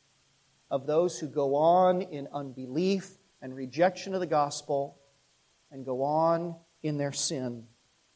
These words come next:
Hell was a place, is a place of eternal punishment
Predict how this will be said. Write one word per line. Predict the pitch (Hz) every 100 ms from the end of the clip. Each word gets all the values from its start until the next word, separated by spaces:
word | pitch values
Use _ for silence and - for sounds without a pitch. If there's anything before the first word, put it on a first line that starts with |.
| _ _ _ _ _ _ _ _ _ _ _ _ _ _ _
Hell | 180 185 214 214 214 - - _ _ _ _ _ _ _ _ _ _
was | - 156 156 156 160 156 - 151
a | 135 131 - -
place, | 165 180 202 - - -
is | 180 202
a | 175 147
place | - 143 143 151 -
of | 151 147 135 165
eternal | 143 - - 170 185 185 180
punishment | - 175 165 165 175 160